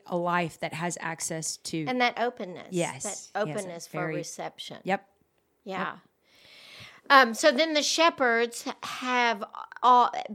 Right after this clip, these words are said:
Speaker 2: represent awe-filled wonder,
Speaker 1: Oh.
Speaker 2: which I love that when you think
Speaker 1: Me
Speaker 2: about,
Speaker 1: too.
Speaker 2: you know, they, they had such doubt and they didn't, you know, when they were out and they were trying to direct them to come, to get there,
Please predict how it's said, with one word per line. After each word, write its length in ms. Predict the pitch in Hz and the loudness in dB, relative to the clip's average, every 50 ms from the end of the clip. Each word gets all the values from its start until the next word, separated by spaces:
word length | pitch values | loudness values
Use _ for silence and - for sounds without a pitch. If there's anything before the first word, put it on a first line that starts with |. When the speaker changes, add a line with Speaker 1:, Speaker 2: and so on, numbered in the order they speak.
| - | -2
Speaker 2:
represent 600 | - 254 269 269 269 269 262 226 240 240 214 - - _ - | 2 2 2 2 2 -2 -6 -4 -4 -6 -6 -6 -8 _ 0
awe-filled 1300 | - 220 226 233 240 247 254 262 269 269 - - - - 247 240 233 233 233 226 226 226 208 220 - | 0 2 2 4 4 2 2 2 0 -4 -12 -14 -6 -2 0 0 0 0 -2 -4 -4 -6 -8 -10 -12
wonder, 760 | - 196 190 196 196 196 190 185 175 165 - 107 - - 185 _ _ - - | -10 -6 -4 -2 -2 -2 -4 -6 -8 -8 -8 -10 -12 -14 -18 _ _ -16 -14
Speaker 1:
Oh. 180 | 165 160 156 - - - _ - | -12 -12 -14 -16 -20 -20 _ -2
Speaker 2:
which 180 | 240 247 247 240 | 0 0 2 2
I 100 | 226 226 | 2 2
love 640 | 220 208 208 220 247 254 262 269 262 254 247 190 | 2 0 0 4 6 8 10 10 8 8 4 2
that 340 | 185 233 233 220 208 185 - | 2 2 4 4 4 4 2
when 160 | 208 214 208 208 | 0 -4 -2 -2
you 100 | 214 208 | -4 -6
think 320 | - - 247 262 269 233 | -6 -4 -2 -2 -2 -2
Speaker 1:
Me 60 | 196 | -2
Speaker 2:
about, 420 | 233 175 214 214 202 196 190 175 151 | -2 0 2 4 4 4 4 2 -2
Speaker 1:
too. 60 | - | -6
Speaker 2:
you 80 | 220 226 | -4 -4
know, 460 | 220 226 214 208 202 208 208 202 190 _ _ _ _ _ _ _ _ _ _ _ _ _ _ - | -2 0 0 0 0 0 -2 -4 -10 _ _ _ _ _ _ _ _ _ _ _ _ _ _ -20
they, 640 | 190 185 180 233 233 233 233 233 233 240 247 247 - | -20 -6 0 2 4 4 4 4 4 2 0 0 0
they 160 | 202 240 233 | -2 -2 -2
had 300 | 233 233 233 254 254 247 | -4 -2 -2 -2 -2 -2
such 500 | - - - 247 - - - 202 190 165 | -2 -6 -4 -4 -4 -4 -6 -8 -8 -6
doubt 600 | - - 196 196 202 208 208 196 170 - - - 220 - - | -4 -2 0 4 4 4 4 4 2 -2 -6 -10 -12 -8 -6
and 160 | 208 202 208 | -6 -4 -4
they 140 | 208 202 202 | -4 -4 -4
didn't, 380 | 180 202 202 185 196 185 - 208 | -4 -6 -8 -8 -10 -10 -8 -6
you 80 | 220 | -6
know, 140 | 208 208 202 | -4 -4 -4
when 180 | 190 208 208 202 | -2 -4 -2 -2
they 140 | 202 202 208 | -2 -2 -2
were 280 | 196 196 196 196 185 - | 0 0 0 -2 -2 0
out 320 | - 208 208 214 185 - - - | 2 4 6 6 4 2 -2 -6
and 140 | 196 208 202 | -6 -4 -4
they 100 | 202 196 | -4 -4
were 140 | 185 196 196 | -4 -6 -8
trying 360 | - - 214 196 196 196 185 | -8 -4 -4 -4 -4 -4 -6
to 80 | 170 185 | -10 -12
direct 440 | 165 175 196 190 180 190 190 190 - | -10 -8 -8 -4 -4 -4 -4 -4 -6
them 160 | - 190 180 170 | -8 -8 -8 -8
to 80 | 185 | -10
come, 640 | 175 - - 196 196 196 170 151 147 160 - - - - | -12 -8 -6 -4 -4 -4 -4 -6 -10 -16 -20 -20 -20 -20
to 100 | - - | -18 -18
get 300 | 175 - 208 214 226 226 - | -8 -4 -2 -2 -2 -4 -6
there, 300 | 175 127 107 69 - | -8 -6 -6 -8 -10